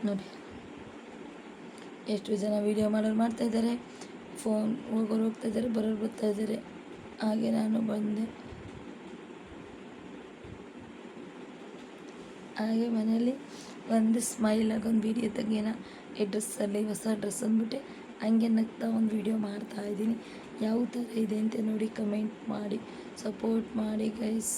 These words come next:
ಅಂದ್ಕೊಂಡು ವಿಡಿಯೋ ಸ್ಕಿಪ್ ಮಾಡ್ದಲೆ ಕೊನೆವರೆಗೂ ನೋಡಿ, ಸಪೋರ್ಟ್ ಮಾಡಿ. ಅಲ್ಲಿಂದ ಬಂದ್ಬಿಟ್ಟು ಮತ್ತೆ ನಮ್ಮ ಬ್ರೋ ಐಸ್ ಕೊಡ್ಸಿದ್ರು, ಬಿಸಿಲು ಅಂದ್ಬಿಟ್ಟು ಎಲ್ಲರೂ ಐಸ್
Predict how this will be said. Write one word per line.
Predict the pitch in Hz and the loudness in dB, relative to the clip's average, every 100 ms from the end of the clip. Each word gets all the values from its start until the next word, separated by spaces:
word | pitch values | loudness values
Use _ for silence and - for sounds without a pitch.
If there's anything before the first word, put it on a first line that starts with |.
| - - - | -2 -4 -2
ಅಂದ್ಕೊಂಡು | 220 220 - 226 220 233 - - - - - - 214 | -2 -2 -2 0 2 2 0 -10 -14 -14 -14 0 2
ವಿಡಿಯೋ | 214 214 - | 4 2 0
ಸ್ಕಿಪ್ | 233 226 - | -2 -2 0
ಮಾಡ್ದಲೆ | 220 208 220 220 - | 2 2 2 0 0
ಕೊನೆವರೆಗೂ | 214 214 208 196 220 214 | 0 2 2 2 2 2
ನೋಡಿ, | 202 214 - | 0 -2 -4
ಸಪೋರ್ಟ್ | - 214 220 220 220 | -2 0 0 0 -2
ಮಾಡಿ. | 208 208 208 254 - - - - - - - - | -2 -2 -2 -4 -8 -14 -12 -12 -12 -14 -6 0
ಅಲ್ಲಿಂದ | 214 220 220 214 | 4 6 6 6
ಬಂದ್ಬಿಟ್ಟು | 220 226 247 262 262 - - - - | 6 6 6 2 -4 -8 -14 -10 -4
ಮತ್ತೆ | 214 - 226 220 | -2 -2 0 4
ನಮ್ಮ | 220 208 | 4 2
ಬ್ರೋ | 202 220 208 | 2 4 4
ಐಸ್ | 226 - | 2 0
ಕೊಡ್ಸಿದ್ರು, | 214 202 214 196 - - - - - - 214 | -2 0 0 0 -2 -4 -12 -14 -12 -4 -2
ಬಿಸಿಲು | - - 226 214 | 0 2 4 4
ಅಂದ್ಬಿಟ್ಟು | 208 214 233 | 2 0 2
ಎಲ್ಲರೂ | 214 214 220 220 | 2 2 4 2
ಐಸ್ | - | 2